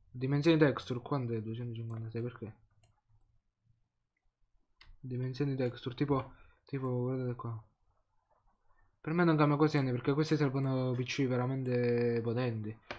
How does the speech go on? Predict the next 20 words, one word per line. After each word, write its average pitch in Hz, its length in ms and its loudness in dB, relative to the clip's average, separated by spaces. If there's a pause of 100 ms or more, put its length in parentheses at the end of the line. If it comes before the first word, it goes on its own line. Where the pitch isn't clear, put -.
(160)
Però 160 180 8
già 160 160 6
questo, 156 240 4
guardate, 135 420 2
è 127 60 -2
tutto 139 380 0
al 123 100 0
massimo. 123 560 -2 (240)
Ho 120 60 -8
messo 123 260 -4
tutte 143 220 0
le 135 60 2
impostazioni 120 440 -4
al 113 100 -2
massimo. 113 540 -8 (3750)
Ho 123 60 -14
voluto 127 280 -10
provare 127 320 -4
come 139 240 0
va. 131 340 2